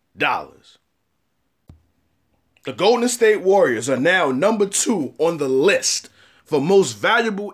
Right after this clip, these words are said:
N B A teams in the N B A this year, twenty twenty-one. The Knicks is number one.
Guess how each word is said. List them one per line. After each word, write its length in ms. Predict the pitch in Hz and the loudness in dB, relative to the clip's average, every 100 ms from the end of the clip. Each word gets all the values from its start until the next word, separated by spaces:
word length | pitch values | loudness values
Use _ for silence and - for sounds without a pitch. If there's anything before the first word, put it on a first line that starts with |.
| 208 | -6
N 160 | 220 | -4
B 160 | 208 196 | -4 -2
A 140 | 196 | -2
teams 640 | 196 269 202 151 135 131 - - _ 139 | -2 -4 -2 -2 -4 -6 -12 -20 _ -6
in 160 | 151 | -2
the 160 | 123 123 | -2 -2
N 140 | 160 | -4
B 180 | 156 139 | -4 -4
A 220 | 98 90 _ _ _ _ _ _ | -6 -10 _ _ _ _ _ _
this 320 | - 226 - | -4 -4 -2
year, 300 | 208 131 87 _ _ _ - | -4 -4 -8 _ _ _ -10
twenty 200 | 190 202 | -4 -4
twenty-one. 500 | 190 190 170 120 78 _ _ _ _ _ _ _ _ _ _ _ _ _ _ _ _ _ _ _ _ _ _ _ _ _ | -2 -4 -4 -8 -10 _ _ _ _ _ _ _ _ _ _ _ _ _ _ _ _ _ _ _ _ _ _ _ _ _
The 160 | - 131 | -4 -2
Knicks 380 | 127 185 - 226 | 0 -2 -2 -4
is 120 | 196 | -4
number 240 | 202 202 | -4 -2
one. 460 | 226 156 131 151 | 0 0 0 -4